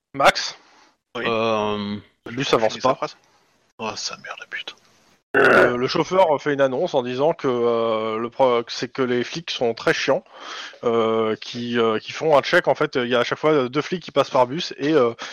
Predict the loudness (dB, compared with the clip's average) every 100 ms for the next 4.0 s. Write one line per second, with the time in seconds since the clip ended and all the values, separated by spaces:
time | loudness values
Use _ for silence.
0 | -16 0 2 2 2 2 2 2 0 0
1 | 2 2 0 2 2 0 0 -4 -6 -10
2 | -12 -14 -18 -18 -16 -16 -18 -18 -20 -20
3 | _ _ _ _ -2 2 4 4 4 -4